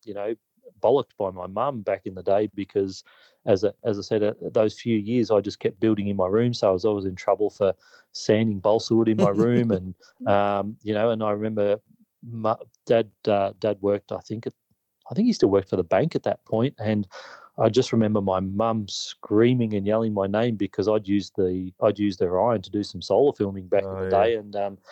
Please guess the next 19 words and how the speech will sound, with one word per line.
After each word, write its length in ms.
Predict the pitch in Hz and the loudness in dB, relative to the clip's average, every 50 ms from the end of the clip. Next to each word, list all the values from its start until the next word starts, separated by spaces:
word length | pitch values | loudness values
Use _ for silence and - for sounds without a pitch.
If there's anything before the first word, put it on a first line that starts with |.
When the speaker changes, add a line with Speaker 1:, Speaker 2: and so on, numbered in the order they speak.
| - _ _ | -20 _ _
Speaker 1:
she 220 | - - 120 107 107 | 0 4 4 6 6
ironed 240 | 101 104 104 104 104 | 6 4 0 -2 -4
his 160 | 104 95 - _ | -6 -6 -8 _
white, 220 | 107 110 110 104 - _ _ _ _ _ | -2 0 0 -2 -4 _ _ _ _ _
you 100 | 117 110 | -8 -6
know, 140 | 98 110 123 - | -6 -6 -6 -2
white 240 | 113 110 107 98 - | 0 0 2 0 -2
shirt, 340 | - - - 127 135 135 - | -4 -2 0 0 0 0 -2
and 80 | 113 113 | -6 -8
it 60 | 104 | -4
had 160 | - 131 120 120 | -2 -2 0 0
all 140 | 120 117 | 0 -2
nice 260 | 113 117 117 110 - - | 0 -2 -2 -2 -4 -8
pink 260 | _ - 131 120 - | _ -6 -6 -6 -6
streaks 380 | - - - 147 156 - - | -14 -2 0 0 0 0 -4
start 240 | - - 120 107 - - _ | -2 0 0 0 0 -2 _
on 160 | 110 113 143 | -4 -4 -4
it 100 | 160 - | -6 -6
from, 240 | - - 120 120 | -4 -2 -2 -2